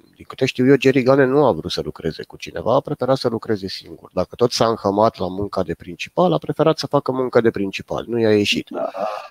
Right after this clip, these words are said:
Speaker 2: A preferat să lucreze singur și să cam lucrați.
Speaker 1: <clears throat> Da, a preferat să lucreze singur și s-a cam, um, lucrat,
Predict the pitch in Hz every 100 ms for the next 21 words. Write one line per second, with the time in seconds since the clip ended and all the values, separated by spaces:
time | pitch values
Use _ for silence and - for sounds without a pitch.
0 | _ - 170 185 185 208 202 180 180 170
1 | 165 165 185 165 165 - 175 170 160 151
2 | 185 220 - _ 113 _ _ _ _ _
3 | _ _ _ - 196 160 117 117 - 147
4 | 123 113 120 117 - _ _ 98 - 90
5 | 98 104 107 104 95 - 101 87 - 95
6 | 98 90 - 85 - 82 95 85 85 85
7 | 82 80 80 78 78 82 - 80 78